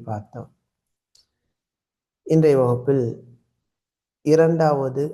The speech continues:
ஹதீஸை பார்க்க இருக்கின்றோம். பதினேழாவது பாடம் நபி அவர்களுடைய ஐஷ் வாழ்க்கை எப்படி இருந்தது, மேலும்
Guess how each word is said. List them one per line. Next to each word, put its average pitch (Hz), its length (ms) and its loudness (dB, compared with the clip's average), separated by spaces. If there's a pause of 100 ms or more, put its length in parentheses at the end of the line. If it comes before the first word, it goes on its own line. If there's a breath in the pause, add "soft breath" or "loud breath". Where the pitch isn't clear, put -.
(100)
ஹதீஸை 127 580 -8
பார்க்க 117 380 -8
இருக்கின்றோம். 104 600 -10 (1300)
பதினேழாவது 139 720 0
பாடம் 131 480 -6 (1400)
நபி 139 320 -2
அவர்களுடைய 127 540 0 (1120)
ஐஷ் 147 460 -2 (440)
வாழ்க்கை 143 640 -4
எப்படி 123 280 -8
இருந்தது, 113 460 -8 (1500)
மேலும் 160 480 2